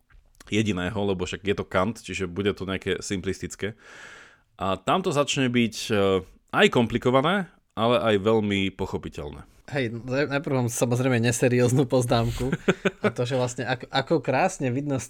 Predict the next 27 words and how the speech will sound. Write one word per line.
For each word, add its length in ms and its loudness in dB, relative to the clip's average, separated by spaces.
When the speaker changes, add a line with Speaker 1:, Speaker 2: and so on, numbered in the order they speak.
Speaker 2:
toho, 220 0
a, 220 -4
Kantovho 720 0
príkladu 480 0
takéto 400 -2
archaické, 640 2
naivné 480 4
dobro. 480 2
Lebo 240 0
dnes 160 0
už 240 0
ľudia 160 6
prišli 240 -2
na 80 2
to, 120 0
že, 240 2
e, 240 0
vy 160 2
môžete 320 2
toho 320 4
človeka 440 2
odčierniť, 520 2
aj 40 -12
keď 120 0
vám 160 2
vydá 320 2
správne. 640 -6